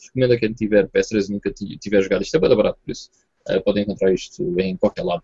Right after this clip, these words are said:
pá, aí por cinco euros, <laughs> vale bué a pena, é bué da fixe. Mas é, isto é baseado em, nos cómics do mesmo nome, eh, The Darkness, que ficaram mais conhecidos depois disto sair do que antes disto.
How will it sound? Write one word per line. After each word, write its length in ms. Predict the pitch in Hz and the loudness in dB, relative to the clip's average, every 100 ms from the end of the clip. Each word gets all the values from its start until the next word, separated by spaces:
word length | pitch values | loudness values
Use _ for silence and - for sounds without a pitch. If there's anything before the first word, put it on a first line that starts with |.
| - | -8
pá, 80 | - | -10
aí 80 | |
por 120 | - - | -8 -12
cinco 340 | - 98 101 | -8 -6 -2
euros, 420 | 101 - - - | -2 -2 -4 0
<laughs> 240 | 160 139 - | 0 0 4
vale 280 | 127 131 113 | 8 8 10
bué 180 | 123 | 8
a 60 | 110 | 8
pena, 200 | 98 95 | 4 4
é 40 | |
bué 100 | 98 | 2
da 80 | 98 | 0
fixe. 200 | - - _ _ _ _ | -4 -14 _ _ _ _
Mas 140 | 151 185 | 2 4
é, 80 | |
isto 140 | 127 147 | 2 2
é 40 | |
baseado 360 | 151 147 143 120 - | 0 2 2 0 -6
em, 180 | 131 123 - | -4 -4 -4
nos 260 | 127 120 | -4 -4
cómics 320 | - 123 120 123 | -2 -2 -2 -2
do 80 | |
mesmo 220 | 120 113 131 | -2 -2 -6
nome, 200 | 214 - _ 101 | -6 -10 _ 2
eh, 220 | 104 98 | 4 6
The 100 | 101 | 4
Darkness, 380 | 110 - 147 - | 2 -2 -10 -8
que 100 | - | -6
ficaram 340 | 131 135 131 | 2 4 4
mais 240 | 131 135 | 0 -2
conhecidos 440 | - 131 123 127 - | -2 -4 -2 -4 -4
depois 280 | - 135 117 | 2 2 2
disto 240 | 123 120 | -2 -10
sair 260 | - 123 120 | -2 -2 -2
do 160 | 104 107 | -4 -8
que 340 | - - 117 | -14 -4 0
antes 180 | 107 - | 0 -4
disto. 280 | 101 - | -8 -8